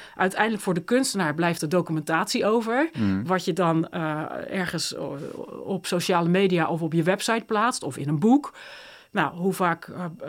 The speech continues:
Speaker 1: blijven mensen dat zien? Weet je? En, eh, je werk zelf gaat voor een groot gedeelte naar opslag. Er, een ander gedeelte wordt verkocht. Dat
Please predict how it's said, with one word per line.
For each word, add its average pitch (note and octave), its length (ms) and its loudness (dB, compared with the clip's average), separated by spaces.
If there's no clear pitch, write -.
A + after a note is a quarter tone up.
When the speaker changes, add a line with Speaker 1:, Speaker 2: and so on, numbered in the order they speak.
Speaker 1:
blijven E3 300 -2
mensen E3 260 -2
dat F#3 200 0
zien? D4 420 4
Weet G3+ 200 0
je? C4 80 4
En, G#3 420 4
eh, F3 360 2
je F#3+ 140 2
werk G3+ 240 4
zelf B3+ 340 2
gaat - 260 -6
voor F3+ 140 0
een E3 60 -2
groot G#3+ 300 2
gedeelte D#3+ 640 -4
naar E3 200 -2
opslag. D#3+ 680 0
Er, G3 420 2
een F#3 220 0
ander A3 280 4
gedeelte F3 440 0
wordt F#3 240 2
verkocht. F3+ 600 0
Dat F3+ 180 -4